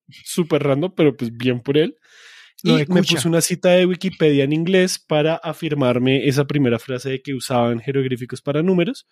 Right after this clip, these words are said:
Speaker 2: Ujú.
Speaker 1: Efectivamente, en la Wikipedia en inglés hay una información tomada del siglo diecinueve, explícita sobre que decía que los muiscas usaron jeroglíficos para los números.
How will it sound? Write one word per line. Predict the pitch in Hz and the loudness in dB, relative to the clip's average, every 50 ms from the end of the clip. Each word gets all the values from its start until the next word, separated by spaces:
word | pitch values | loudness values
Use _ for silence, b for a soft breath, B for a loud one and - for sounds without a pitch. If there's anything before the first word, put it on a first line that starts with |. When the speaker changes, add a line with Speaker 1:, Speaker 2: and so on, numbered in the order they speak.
| B B B B B 123 | B B B B B -16
Speaker 2:
Ujú. | 135 135 139 B B B _ _ _ | -16 -16 -18 B B B _ _ _
Speaker 1:
Efectivamente, | 170 151 160 170 - - 175 170 165 160 165 160 - | -2 0 0 -2 0 2 2 2 2 0 -2 0 0
en | 180 180 | 0 0
la | 185 180 | 2 0
Wikipedia | 180 180 165 196 190 185 165 151 143 | -2 -4 -6 -8 -4 -2 0 0 0
en | 139 151 | -2 -2
inglés | 165 165 165 165 160 151 - | -4 -4 -4 -4 -4 -2 -2
hay | 160 147 | -4 -2
una | 135 139 | -2 -2
información | 139 131 - 151 147 151 156 147 - - 156 151 147 147 147 - _ _ _ _ _ _ | -4 -2 -2 -4 -2 -2 -4 -4 0 2 2 2 2 0 -2 -6 _ _ _ _ _ _
tomada | _ 139 123 120 117 113 110 113 | _ -6 -4 -2 -2 -2 -2 -2
del | 117 123 120 | -4 -4 -6
siglo | - - 117 113 113 113 | -8 -10 -8 -6 -4 -2
diecinueve, | 120 120 117 - 156 170 180 170 165 175 208 - _ _ _ _ _ _ _ _ _ _ _ _ _ _ _ _ _ - | -2 -2 -2 0 0 2 4 4 2 0 -2 -6 _ _ _ _ _ _ _ _ _ _ _ _ _ _ _ _ _ -10
explícita | 127 - - - - 156 170 165 - 180 170 - - 190 | -8 -8 -8 -8 -4 0 0 0 0 -2 -6 -4 -4 -6
sobre | 175 - 185 170 165 165 180 202 220 b b b b b b b b b b | -2 0 2 2 4 2 2 -2 -4 b b b b b b b b b b
que | - 156 | 2 4
decía | 143 143 135 - 156 151 147 151 | 4 4 4 2 0 0 0 0
que | - - 175 180 175 - | 0 0 0 2 2 0
los | 156 143 131 - | -2 -2 -2 0
muiscas | 143 147 151 143 - - 175 170 | 0 0 0 0 -2 -6 -8 -8
usaron | 185 175 - 175 156 143 139 139 139 147 147 _ _ _ _ _ _ _ _ _ _ _ | -8 -6 -4 -2 0 0 0 0 -2 -6 -8 _ _ _ _ _ _ _ _ _ _ _
jeroglíficos | - 151 160 139 135 131 135 147 143 180 170 - 185 - | -6 -2 0 0 0 0 -2 -4 -4 -6 -8 -8 -10 -10
para | - _ 151 139 131 120 | -8 _ -6 -4 -4 -4
los | 113 107 - 147 | -4 -6 -2 0
números. | 151 139 110 - - - - _ | 0 0 0 -2 -6 -16 -20 _